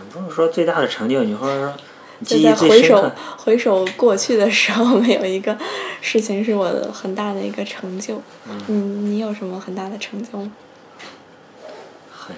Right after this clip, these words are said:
Speaker 1: 大，最大的成就，也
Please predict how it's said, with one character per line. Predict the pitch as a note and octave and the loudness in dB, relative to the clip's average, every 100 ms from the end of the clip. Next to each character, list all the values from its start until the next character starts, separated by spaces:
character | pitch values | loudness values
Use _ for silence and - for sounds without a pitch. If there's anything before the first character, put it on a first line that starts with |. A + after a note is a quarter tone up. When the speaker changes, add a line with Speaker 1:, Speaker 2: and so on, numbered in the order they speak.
| B3 - | -18 -18
Speaker 1:
大， | - - | -18 -18
最 | - F3 | -14 -14
大 | E3 - | -14 -16
的 | - | -16
成 | - - G#2+ | -16 -16 -18
就， | B2 - B2+ - - - - - - - - | -18 -20 -20 -20 -20 -20 -20 -20 -20 -20 -18
也 | A2 | -20